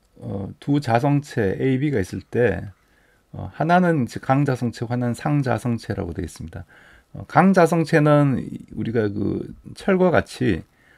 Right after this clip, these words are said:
한번 이렇게, 어, 자기장을 걸어주면은 얘가 한번 얼라인이 되면은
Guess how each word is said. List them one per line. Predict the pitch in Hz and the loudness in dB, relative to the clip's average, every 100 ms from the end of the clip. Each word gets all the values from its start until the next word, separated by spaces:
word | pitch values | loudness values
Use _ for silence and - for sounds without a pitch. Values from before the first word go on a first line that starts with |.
| _ | _
한번 | - 135 156 143 | -2 4 6 6
이렇게, | 120 - 98 135 - - - | 2 2 2 2 -2 -10 -6
어, | 98 92 - - - | -4 -4 -8 -14 -4
자기장을 | 123 143 143 139 123 | 0 2 4 2 0
걸어주면은 | - 139 123 110 104 101 139 - | 0 0 0 0 0 0 0 0
얘가 | 101 110 120 117 | 0 2 0 -4
한번 | 117 117 107 | -6 -6 0
얼라인이 | 107 127 139 131 | 4 6 6 4
되면은 | 104 98 90 98 113 80 | 0 0 0 -2 -2 -4